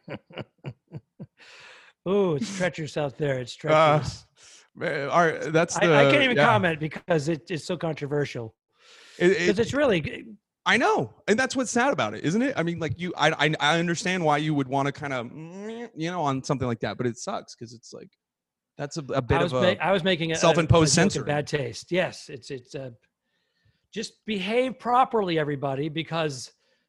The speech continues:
Speaker 1: it lives on.
Speaker 2: Well,
Speaker 1: Behave.
Speaker 2: or don't get really famous because somebody, there's probably a skeleton somewhere in that closet that <laughs>
Speaker 1: Something happened somewhere. You weren't always the
Speaker 2: Uh, <laughs>
Speaker 1: perfect gentleman, and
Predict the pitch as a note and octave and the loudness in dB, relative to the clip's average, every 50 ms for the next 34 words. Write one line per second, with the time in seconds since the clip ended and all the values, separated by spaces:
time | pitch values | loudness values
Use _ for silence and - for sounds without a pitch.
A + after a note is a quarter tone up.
0 | _ - D#3 D3+ D3+ C#3 C#3+ D#3 F#3 A#3 G#3+ D#3 F#3+ E3+ D3+ C3 A#2 G2 F2 E2 | _ -14 -14 -14 -12 -10 -6 -4 -2 -2 -2 0 0 0 0 0 -2 -6 -8 -10
1 | D2 - - _ _ _ _ _ _ _ _ _ _ A#2+ C3 C3 B2 A#2+ A2+ G2 | -14 -16 -18 _ _ _ _ _ _ _ _ _ _ 0 0 2 2 0 -2 -6
2 | A#2+ B2 A#2 A2 C3 A2+ G2+ G#2 C#3 D#3+ E3 D3 D#3+ D#3+ E3+ F3 F3+ A#2+ B2+ C#3 | -8 -10 -8 -10 -10 -8 -2 2 4 4 6 4 4 2 0 -2 -6 -4 -2 -2
3 | C#3+ D#3 D3 C#3 - C#3 C3+ C3 B2+ A#2+ G#2+ G#2+ - - - C3 A2+ - C3 A2+ | 0 0 -2 -2 -4 -4 -4 -2 -2 -2 -2 -4 -6 -8 -10 -10 -8 -6 -6 -6
4 | A2 G#2+ A2 - - - - C#3 C#3 C#3+ C3+ B2+ - B2 B2 C3 C3 B2+ - - | -6 -8 -10 -12 -10 -6 -4 -2 0 0 0 -2 -2 -2 -2 -2 -2 -2 0 0
5 | E3 D#3+ D3+ D3+ C3+ B2 F#2+ - - C#3 B2+ C3 C3 - C3+ A#2+ - - D3+ C#3+ | 2 2 2 2 0 0 -2 0 0 2 2 2 0 0 -2 -2 -2 -2 0 0
6 | C#3 B2+ A2+ A2 A2 A#2 A2 G#2+ - - B2+ A2+ G#2+ A2 G#2 A2 A2+ A2 - A2+ | 0 0 0 0 -2 -2 -2 -4 -2 0 2 2 2 2 0 -2 -4 -4 -6 -8
7 | A2 - D3 - - - - _ - - - _ _ _ G3+ F#3+ F3 - _ _ | -6 -4 -4 -4 -4 -8 -16 _ -20 -20 -20 _ _ _ -8 -8 -8 -10 _ _
8 | - E3+ - - - D#3+ D#3 - _ - D#3+ - - - E3+ F#3 G3+ G3 - A3+ | -8 -8 -8 -6 -4 -6 -6 -4 _ -4 -4 -4 -4 -2 0 0 0 0 -2 -2
9 | G#3+ G#3 G#3 G#3+ G#3+ G#3+ G3+ G3+ - - G3 G3 G#3 G3+ G3+ G3 F#3 F3 F3 E3+ | -2 -2 -2 -2 -2 -4 -6 -8 -6 -4 -2 -2 -2 -2 -2 -2 0 2 2 2
10 | E3+ E3+ F3 F3 F#3 F#3+ G3+ F3+ F3 F3 F3+ F#3 F#3 F#3 F#3+ F3+ D3+ - - - | 2 2 0 0 -2 -2 -4 -4 -2 -2 0 0 0 0 0 -2 -2 -6 -8 -4
11 | E3+ E3+ E3+ E3 E3 E3 D#3+ F3 F3 - - F3 E3+ D#3+ D#3+ E3+ F3 D3 D3 D3 | -2 0 0 2 2 4 4 6 6 4 4 2 0 -2 0 2 2 2 2 -2
12 | D3 D3+ C#3 C#3 C3+ B2 A2+ | -4 -4 -4 -4 -4 -6 -8